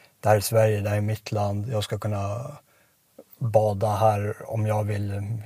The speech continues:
Jag badade själv i lokala simhallen när jag växte upp, och mina föräldrar gjorde det. Eh, det ska inte, får inte gå till så här.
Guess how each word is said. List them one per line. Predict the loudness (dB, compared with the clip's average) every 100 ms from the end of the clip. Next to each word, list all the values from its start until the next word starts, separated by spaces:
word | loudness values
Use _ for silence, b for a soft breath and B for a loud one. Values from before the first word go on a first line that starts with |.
| 0
Jag | 4 4 0
badade | -2 -2 0 -4 -6
själv | 0 0 0 -4 -6 -6
i | -6 -6 -8 -8 -8 -6 -4
lokala | -4 2 2 2
simhallen | -2 -2 0 -2 -2 -2
när | 2
jag | 2
växte | 2 -4 -4
upp, | -4 -4
och | -4
mina | -2 0 -2
föräldrar | -2 -4 -2 -2
gjorde | -2 -4 -2
det. | -2 -4 B B B B B B _ -8
Eh, | -4 -2 -2 -4 -4 -4
det | -4
ska | -4 -6 0 2
inte, | 0
får | 0 -2
inte | -2
gå | -4
till | 0 0 0
så | 0
här. | 2 2 0 -2 -8